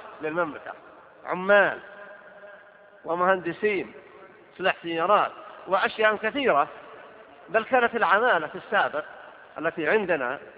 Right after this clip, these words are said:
إنما هي من اليمن، فخير المملكة عليهم عمومًا خير لا حدود له. نسأل الله جل وعلا أن يهدي أضال المسلمين في كل مكان،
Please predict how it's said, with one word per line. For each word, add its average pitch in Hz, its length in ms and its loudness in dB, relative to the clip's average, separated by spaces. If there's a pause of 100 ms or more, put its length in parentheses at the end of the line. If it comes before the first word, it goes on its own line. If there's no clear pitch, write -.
إنما 175 420 0
هي 180 260 0 (300)
من 170 180 -6
اليمن، 214 400 -2 (3750)
فخير 226 360 2
المملكة 220 560 2
عليهم 175 420 2
عمومًا 202 520 4 (720)
خير 160 180 -6
لا 165 120 -4
حدود 143 260 -10
له. 131 160 -4 (2250)
نسأل 214 240 2
الله 196 160 2
جل 170 220 0
وعلا 160 320 2
أن 185 60 0
يهدي 175 300 0
أضال 170 260 2
المسلمين 156 420 -6
في 160 80 -16
كل 156 260 -10
مكان، 135 340 -8